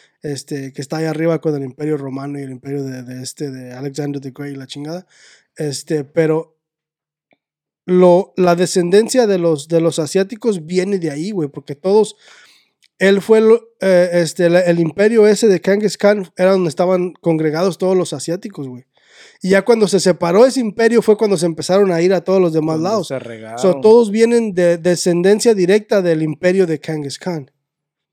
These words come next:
Speaker 1: Y, y por eso, por eso dicen que, que, que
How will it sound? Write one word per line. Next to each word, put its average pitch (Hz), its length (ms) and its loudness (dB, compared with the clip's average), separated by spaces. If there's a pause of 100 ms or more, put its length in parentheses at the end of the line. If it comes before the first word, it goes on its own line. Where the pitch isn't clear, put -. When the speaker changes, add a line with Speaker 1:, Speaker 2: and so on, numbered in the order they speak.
(1000)
Speaker 1:
Y, 185 340 -4
y 185 260 2
por 175 220 2
eso, 185 300 4
por 180 160 4
eso 196 200 4
dicen 208 280 0
que, 165 360 -4
que, 151 520 0 (960)
que 170 160 0